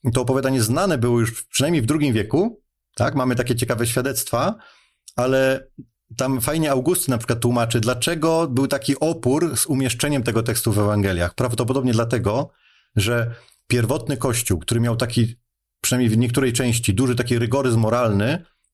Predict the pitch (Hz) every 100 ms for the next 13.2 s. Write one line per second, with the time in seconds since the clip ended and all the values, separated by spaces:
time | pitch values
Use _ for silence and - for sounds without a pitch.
0 | - - 120 170 147 143 123 123 135 151
1 | 131 131 120 117 135 135 151 131 123 120
2 | 110 156 156 143 120 120 117 117 110 -
3 | 120 120 120 120 117 113 127 143 - -
4 | 110 110 107 104 95 107 123 117 120 117
5 | 127 127 123 - - - - _ _ 113
6 | 117 107 113 120 117 113 - - 113 113
7 | 110 98 143 147 147 123 110 113 98 92
8 | 104 156 123 110 117 107 107 110 110 -
9 | 120 107 98 107 104 101 110 104 101 113
10 | 101 101 - 104 98 113 117 123 120 117
11 | - - - 113 113 107 113 113 113 107
12 | - 107 117 117 107 98 107 - 131 120
13 | 113